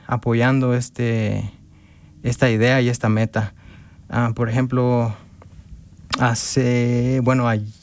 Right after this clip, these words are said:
ayer, eh, tuvimos el Pride Picnic, que en español sería el, un, un picnic de, del orgullo que se llevó a cabo al lado de la biblioteca de Park City, donde,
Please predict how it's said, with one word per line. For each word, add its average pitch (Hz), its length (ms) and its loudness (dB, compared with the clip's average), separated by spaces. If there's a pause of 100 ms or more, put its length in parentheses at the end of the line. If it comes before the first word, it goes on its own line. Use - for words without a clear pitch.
ayer, 123 460 0 (600)
eh, 113 520 2 (200)
tuvimos 131 920 2
el 110 600 -2 (220)
Pride 131 340 2 (100)
Picnic, 180 560 -2
que - 120 -2
en 117 80 2
español 113 340 0
sería 120 480 0
el, 113 220 -2 (320)
un, 120 420 0
un 120 100 0
picnic 139 460 -2
de, 113 420 0 (520)
del 120 140 2
orgullo 151 500 2 (120)
que - 80 -8
se 123 120 -2
llevó 123 260 2
a 120 120 0
cabo 117 320 2
al 110 160 2
lado 117 220 4
de 110 120 2
la 107 180 2
biblioteca 107 560 -2
de 107 80 0
Park 110 220 -4
City, 160 340 0 (560)
donde, 113 760 0